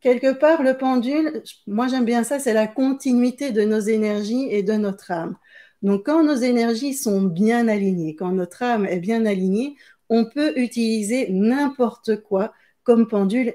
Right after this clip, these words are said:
et ça fonctionne. Donc là, c'est nous qui allons vers le pendule, vers celui qui nous attire. Mais après, il y a un moment donné où quand on est peut-être au début de la pratique, où nos énergies sont pas encore assez fluides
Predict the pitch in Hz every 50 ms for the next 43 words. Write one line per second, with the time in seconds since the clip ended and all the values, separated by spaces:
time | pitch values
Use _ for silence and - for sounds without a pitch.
0 | - 208 214 196 - 233 226 220 - 196 190 190 - - 185 - - _ _ _
1 | _ _ _ - - - 359 - - 202 226 233 226 226 - 233 220 240 247 285
2 | 349 339 - - _ _ _ _ - - 233 214 214 220 247 285 339 403 427 415
3 | - _ - - 247 240 233 202 202 208 226 247 262 247 220 185 175 220 240 247
4 | 226 220 214 208 214 214 202 196 196 220 269 277 262 208 202 202 196 - - 214
5 | 190 233 254 254 - - 202 202 190 185 196 220 233 226 208 208 202 196 202 -
6 | 208 160 214 - - _ _ - - - - _ _ _ _ _ 202 233 320 403
7 | 392 302 247 - - 302 359 370 285 240 220 220 226 254 262 247 233 220 202 202
8 | 202 208 285 311 302 - 220 214 - 214 202 202 220 220 220 202 247 233 226 233
9 | - 196 185 170 220 226 202 240 254 226 202 196 202 196 - 196 190 196 - 302
10 | 311 311 - - - - - _ _ _ - 247 240 247 247 247 226 240 226 220
11 | 220 202 277 311 302 - - - - 262 262 254 240 - 254 220 202 196 196 190
12 | - - - 190 185 - - - 190 202 233 277 302 311 311 -